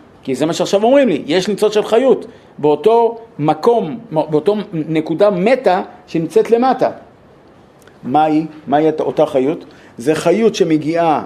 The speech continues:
מה-, מעולם האצילות, ירידה לעולם הבריאה, עולם הבריאה נותנת חיות, ירידה לעולם היצירה נותנת חיות, ירידה לעולם עשייה נותנת חיות. כל עולם נותן חיות עכשיו לאותו,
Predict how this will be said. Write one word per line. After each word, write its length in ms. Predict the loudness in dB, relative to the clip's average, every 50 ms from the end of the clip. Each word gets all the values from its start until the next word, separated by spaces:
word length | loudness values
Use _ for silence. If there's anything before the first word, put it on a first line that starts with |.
| -8 -10
מה-, 300 | -8 -4 -2 0 0 -2 -2 -2
מעולם 380 | 0 2 2 2 2 0 0
האצילות, 580 | -2 -4 -4 -6 -6 -6 -4 -4 -6 -8 -12 -16 -20 -20 -20 -20 -20 -20 _ -4
ירידה 460 | 0 2 4 4 4 4 4 4 4 4
לעולם 300 | 4 2 2 2 2 0
הבריאה, 460 | 0 0 2 4 4 4 4 4 0 -4 -14 -20 -20 -20 -20 -20 _ -20 -12 -4
עולם 280 | -2 0 0 0 0 -2
הבריאה 440 | -2 -2 0 2 2 4 4 2
נותנת 420 | 0 -2 -2 0 0 0 0 -2 -4
חיות, 440 | -2 0 2 2 2 2 0 -2 -6 -8
ירידה 380 | -4 -4 -2 -2 0 2 2 4
לעולם 320 | 4 4 2 2 2 0
היצירה 480 | 0 -2 -2 -2 -2 0 2 2 0 0 -4
נותנת 400 | -8 -8 -4 -2 -2 -2 -2 -4
חיות, 360 | -2 0 2 2 2 0 0 -4 -6 -4
ירידה 340 | -4 -2 -2 0 0 0
לעולם 260 | 2 2 2 2 0 -2
עשייה 380 | -2 -2 -2 0 0 0 0 -2
נותנת 380 | -4 -4 -4 -4 -4 -4 -4 -6
חיות. 240 | -4 -4 -4 -4 -6 -10 -20 -20 -20 -12 -4
כל 160 | 0 2 4
עולם 240 | 4 4 4 2 0
נותן 220 | 0 -2 -2 -2
חיות 260 | 0 0 2 2 2
עכשיו 300 | 0 -2 0 0 0 2
לאותו, 420 | 2 0 0 0 2 2 2 0